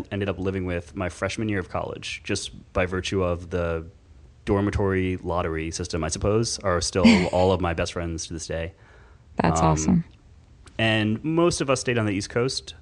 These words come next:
Speaker 1: Uh, I went to school in Boston, so a lot are up there, um, in that general vicinity.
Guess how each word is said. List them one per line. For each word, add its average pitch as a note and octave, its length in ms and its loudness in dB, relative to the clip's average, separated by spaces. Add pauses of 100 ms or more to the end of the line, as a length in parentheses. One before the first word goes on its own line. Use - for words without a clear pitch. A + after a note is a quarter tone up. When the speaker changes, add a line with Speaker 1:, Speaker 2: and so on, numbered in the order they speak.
Speaker 1:
Uh, F2 420 -2
I G#2 60 0
went A2 100 2
to A2 40 0
school G#2 160 -2
in F2 80 -2
Boston, E2+ 420 -4
so F2 260 -2
a E2+ 40 0
lot F#2 200 0
are E2+ 80 2
up E2 100 -2
there, E2+ 360 -4 (640)
um, D#2+ 300 -4
in E2+ 80 -4
that F2 100 0
general F2+ 240 0
vicinity. E2 500 -2